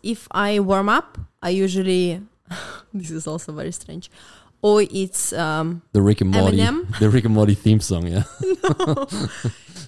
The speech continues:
Speaker 1: It's three of them. I, if, if I'm warm up,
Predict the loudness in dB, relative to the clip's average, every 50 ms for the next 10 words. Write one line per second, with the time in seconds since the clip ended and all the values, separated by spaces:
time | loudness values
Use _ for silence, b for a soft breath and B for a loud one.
0 | -20 _ _ -12 -10 -8 -8 -6 -4 0 2 2 2 2 2 2 0 0 0 -2
1 | -4 -8 _ _ -8 -6 -6 -6 -4 -2 -2 -2 -2 -6 _ _ _ -6 -4 -4
2 | -4 -4 -6 -4 -2 0 2 2 2 2 2 2 4 4 2 2 2 0 -2 _
3 | _ -20